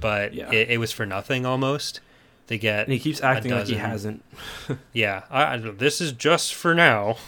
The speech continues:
Speaker 2: <laughs> Yeah.
Speaker 1: We're not
Speaker 2: Theron keeps, oh, sorry, yeah. When, like, he's really went out of his way, especially at the end there with the Katana Fleet,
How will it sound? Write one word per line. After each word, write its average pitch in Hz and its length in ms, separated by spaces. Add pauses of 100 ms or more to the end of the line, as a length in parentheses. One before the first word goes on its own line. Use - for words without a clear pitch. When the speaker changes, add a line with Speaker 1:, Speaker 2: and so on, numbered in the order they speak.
(180)
Speaker 2:
<laughs> 147 100 (280)
Yeah. 123 380
Speaker 1:
We're 113 100
not 139 340
Speaker 2:
Theron 151 260
keeps, 135 320 (220)
oh, 127 160
sorry, 110 340 (100)
yeah. 110 240 (680)
When, 135 160
like, 131 140
he's 127 260 (300)
really 143 520
went 127 180
out 117 120
of 110 40
his 107 140
way, 110 400 (220)
especially 160 280
at 160 120
the 147 120
end 123 220
there 117 100
with 110 120
the 113 80
Katana 120 360
Fleet, 139 180